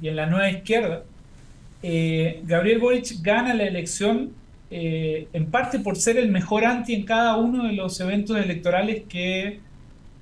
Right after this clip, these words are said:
termina en su segunda vuelta, eh, presidencial, ¿no? En la, en la primaria es, eh, el candidato anticomunista, en un, en un país donde el anticomunismo sigue siendo muy importante, eh, aún en la izquierda,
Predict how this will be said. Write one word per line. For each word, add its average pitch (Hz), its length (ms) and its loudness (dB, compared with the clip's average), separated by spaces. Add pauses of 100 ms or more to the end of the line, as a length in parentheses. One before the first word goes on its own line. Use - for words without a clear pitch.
(120)
termina 208 540 6
en 202 80 4
su 185 280 -2
segunda 185 400 2
vuelta, 165 1040 2
eh, 165 260 0
presidencial, 165 640 4
¿no? 185 280 -4
En 180 180 2
la, 180 400 6 (240)
en 185 180 0
la 185 160 2
primaria 233 640 2
es, - 320 -2 (140)
eh, 175 460 -6
el 180 100 -6
candidato 190 500 4
anticomunista, 196 680 2 (300)
en 170 160 2
un, 190 320 0
en 180 160 2
un 202 240 2
país 196 340 4
donde 196 300 2
el 180 80 2
anticomunismo 175 1000 2 (440)
sigue 214 420 4
siendo 202 360 2
muy 190 220 0
importante, 175 580 0 (380)
eh, 165 320 -4
aún 190 300 4
en 185 80 4
la 170 60 4
izquierda, 160 420 -2